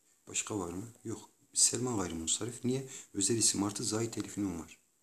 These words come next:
O gayrimusarif. Görmek çok kolay. Yeter ki kuralları bilin.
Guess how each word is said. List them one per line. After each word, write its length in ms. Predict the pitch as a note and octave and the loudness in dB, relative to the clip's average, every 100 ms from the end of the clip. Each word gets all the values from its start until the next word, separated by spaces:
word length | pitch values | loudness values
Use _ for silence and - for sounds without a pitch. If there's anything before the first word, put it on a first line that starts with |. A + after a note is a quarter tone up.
| _ _ _ _ _ _ - | _ _ _ _ _ _ -14
O 140 | - F#2+ | -6 -4
gayrimusarif. 640 | F2 E2 D#2 - - G#2 - _ _ _ _ _ _ - - | -4 -6 0 0 0 -6 -8 _ _ _ _ _ _ -20 0
Görmek 340 | G2 B2 C3+ | 4 4 4
çok 220 | - B2 | 2 2
kolay. 260 | - G#2 E2 - | -2 -2 -2 -2
Yeter 300 | G#2+ G#2 A2+ | -2 0 -2
ki 80 | - | -4
kuralları 500 | - G#2 G2 G2 G#2+ | -6 -6 -4 -2 -4
bilin. 160 | F#2+ | -6